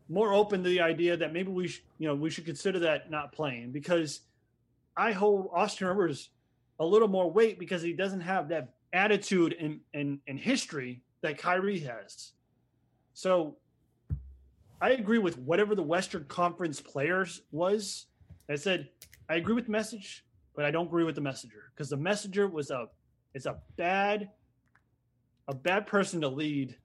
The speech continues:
a charge who's gonna make a stupid statement like this when the N B A is probably the,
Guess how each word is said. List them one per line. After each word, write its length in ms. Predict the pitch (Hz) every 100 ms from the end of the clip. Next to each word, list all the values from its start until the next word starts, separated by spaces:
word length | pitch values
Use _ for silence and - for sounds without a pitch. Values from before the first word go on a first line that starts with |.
| _ - - _ _ _
a 40 | 135
charge 640 | - 185 156 127 117 - - - _ -
who's 160 | 170
gonna 120 | 220
make 180 | 202 190
a 80 | 151
stupid 640 | - - - - 240 285
statement 340 | - 240 226 208
like 220 | 180 180
this 500 | 165 120 - - - _ _ _ _ _ _ _ _ _ _ _ _ _ _ _ -
when 260 | 165 170 165
the 140 | 170
N 120 | 226
B 140 | 240 214
A 120 | 196
is 240 | 175 160
probably 600 | 139 - 175 175 165 165
the, 220 | 147 147